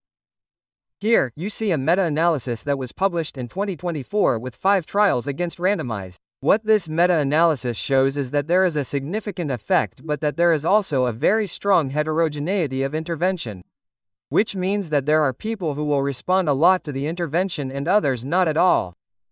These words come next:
Which is logical because ultimately when we look at the current definition of depression, we have more than one hundred fifty different forms of combination of symptoms and that above all we must go to the level of etiology,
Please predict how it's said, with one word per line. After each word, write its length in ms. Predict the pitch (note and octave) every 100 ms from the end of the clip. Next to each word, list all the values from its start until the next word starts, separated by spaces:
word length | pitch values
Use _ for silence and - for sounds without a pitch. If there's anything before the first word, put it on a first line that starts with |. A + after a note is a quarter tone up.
| _ _ _ _ -
Which 280 | A3+ A3 A3+
is 180 | E3+ C3
logical 600 | E3 F#3 C#3 B2+ A#2+ A#2
because 400 | C3 - D#3+ D#3
ultimately 640 | G3 G#3 D#3 B2 A#2+ B2
when 200 | D3+ G3+
we 140 | G3
look 240 | D#3+ F#3 F3+
at 100 | C#3+
the 100 | B2
current 340 | F#3+ G3 D#3
definition 580 | D#3+ D3 C#3+ F#3 D3+ C3
of 100 | A2
depression, 680 | A#2 - F#3 E3+ G#2+ F2+ - _ _
we 160 | D3+ G3
have 220 | G3+ C#3+
more 260 | C#3 F#3 F3+
than 220 | C3+ B2
one 180 | F3+ F#3
hundred 340 | F#3+ E3 C3+
fifty 340 | G3 G3 F#3
different 380 | D3+ F#3 F3+ C#3+
forms 360 | - G3 D#3+ B2+
of 120 | A#2
combination 640 | F3 F3+ D#3+ E3 E3 D#3
of 100 | A#2
symptoms 560 | - G3 G3 C3 A2+ A2
and 160 | C3+
that 120 | C#3 C#3+
above 420 | A#2+ F#3+ F3 C#3
all 240 | D#3 F3
we 120 | F3
must 280 | E3+ F3 -
go 140 | F3 F3
to 100 | D3
the 120 | C3+
level 340 | F3 E3 C3
of 100 | A#2+
etiology, 800 | C#3+ D3+ D#3 G3 D#3 G#2+ G2+